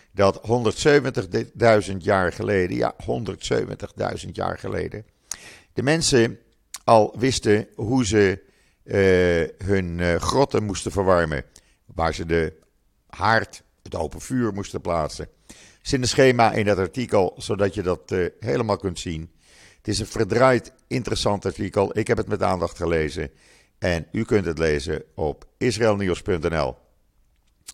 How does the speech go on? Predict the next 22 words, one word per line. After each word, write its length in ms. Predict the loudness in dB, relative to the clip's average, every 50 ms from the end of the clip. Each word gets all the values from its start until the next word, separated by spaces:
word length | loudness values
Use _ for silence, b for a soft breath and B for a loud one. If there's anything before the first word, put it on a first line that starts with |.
| b b b b b b b b b b b b _
En 120 | 2 8
ja, 400 | 10 12 12 12 10 8 4 -2 -6
het 220 | -4 -4 -4 2
kwam 220 | 4 4 6 6
zo 240 | 6 8 8 8 8
uit, 400 | 8 8 8 8 6 4 0 -4
maar 160 | -4 -2 0
gisteren 520 | 0 0 0 0 0 0 0 0 0 2 2
hebben 200 | 4 6 6 6
wij, 720 | 8 8 8 6 6 6 4 4 4 4 6 6 4 2
eh, 60 | 0 -2 -4 -12 _ _ -20 -18
geplaatst 600 | -8 -6 -4 -2 0 2 2 2 2 0 -2 -4
een 100 | -2 -2
artikel 760 | -2 -2 -2 -2 -2 0 2 2 2 0 -2 -8 _ _ B B B B B B B B B
dat 180 | -2 0 0 0
studenten 480 | 0 -2 0 2 2 2 2 2 -2 -4
van 140 | -4 0
acht 240 | 2 2 0 0 0
Joodse 520 | 2 4 4 4 4 2 -2 -2 -4 -2 -2
en 200 | -2 -2 0 0
Arabische 540 | 0 2 4 4 2 2 -2 -6 -8 -8
scholen 480 | -10 -4 -2 0 0 0 0 -2 -4